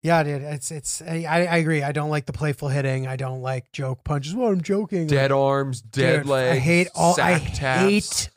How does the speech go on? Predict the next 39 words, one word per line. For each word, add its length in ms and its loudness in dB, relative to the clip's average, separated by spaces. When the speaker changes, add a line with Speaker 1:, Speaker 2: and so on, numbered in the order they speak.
Speaker 2:
It's 120 -20
just, 360 -8
Speaker 1:
Charlie 360 2
Speaker 2:
it's 60 0
just 120 4
Speaker 1:
horse. 120 4
Speaker 2:
Charlie 220 2
horse, 340 0
Indian, 400 -4
uh, 180 -10
sunburns, 680 -4
you 140 -8
know, 320 -4
Speaker 1:
It's 160 -8
Speaker 2:
titty 280 -2
Speaker 1:
all 40 0
the 80 -4
Speaker 2:
twisters. 480 -4
I 160 0
don't 220 -2
care 200 -4
what 340 0
it 120 -2
is. 280 -2
I 380 -2
Speaker 1:
I 120 -2
hate 180 4
it 40 2
Speaker 2:
hate 100 2
Speaker 1:
all. 100 0
Speaker 2:
that 220 -2
Speaker 1:
I 20 -4
hate 120 -2
it 80 -2
Speaker 2:
shit. 80 -2
Speaker 1:
all. 280 -4
Speaker 2:
I 80 -2
hate 380 0
it. 180 -4